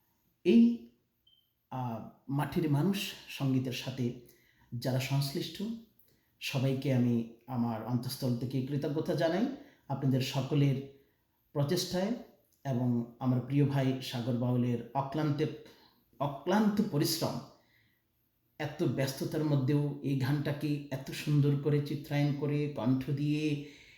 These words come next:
এই, এই পর্যন্ত নিয়ে আসায় আমার প্রিয় ভাই সাগর, আ, আপনাকে আমি অসংখ্য, অসংখ্য ধন্যবাদ এবং আপনার প্রতি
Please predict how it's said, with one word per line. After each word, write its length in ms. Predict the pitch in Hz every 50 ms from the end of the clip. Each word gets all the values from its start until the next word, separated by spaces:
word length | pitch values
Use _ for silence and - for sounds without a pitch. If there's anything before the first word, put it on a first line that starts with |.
| - - _ _ _ _ _ -
এই, 440 | 185 196 202 202 202 - - - - - - -
এই 220 | 202 226 220 - -
পর্যন্ত 420 | 196 185 151 - 196 190 180 -
নিয়ে 200 | 156 143 139 131
আসায় 320 | 127 127 - - 110 90 - - - - _ _ _ _ _ _ _ _ _ -
আমার 200 | 123 127 117 117
প্রিয় 180 | 139 135 127
ভাই 100 | 131 131
সাগর, 340 | - - - 135 127 156 202 - - - - _ _ _ _ _ -
আ, 360 | 113 107 107 107 104 101 95 - - _ _ _ _ -
আপনাকে 360 | - 123 - - 123 - 123
আমি 200 | 120 113 113 113
অসংখ্য, 420 | - 113 117 - - 127 113 - 110
অসংখ্য 580 | 104 - - 120 104 - - 107 104 - - - - _ _ _ _ _ _ _ _ _ _ _ _ _ _ _ _ - -
ধন্যবাদ 520 | 98 95 127 131 139 143 143 165 190 190 - - -
এবং 260 | - 117 113 113 113
আপনার 240 | 110 - - 120 113
প্রতি 320 | 117 - 107 101 - -